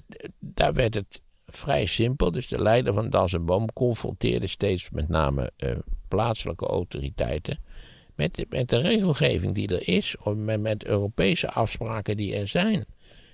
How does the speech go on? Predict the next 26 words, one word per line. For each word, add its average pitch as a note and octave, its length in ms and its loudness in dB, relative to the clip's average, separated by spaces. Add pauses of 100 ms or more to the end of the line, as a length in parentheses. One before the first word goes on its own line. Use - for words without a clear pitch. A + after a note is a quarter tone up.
(120)
En - 140 -2
dan F#3 140 2
blijkt G#2+ 280 2
het B1+ 120 -2
dat C2 220 4
deze, B1+ 360 6
deze C2 320 6
allemaal, A#1 320 2
daar B1 220 -2
trokken B1 320 0
ze B1 160 -2
niks C2 260 -4
van G1+ 160 -4
aan. G#3 240 -4
Ja, F#3+ 160 -4
voor - 240 0
de - 60 -2
rechter F#2 380 -2
win C3 180 0
je F3 120 -2
dan. D#3 240 -4 (580)
Das C#2+ 280 -2
en A#1 140 0
Boom C2+ 280 2
heeft A1+ 260 0
het - 120 -4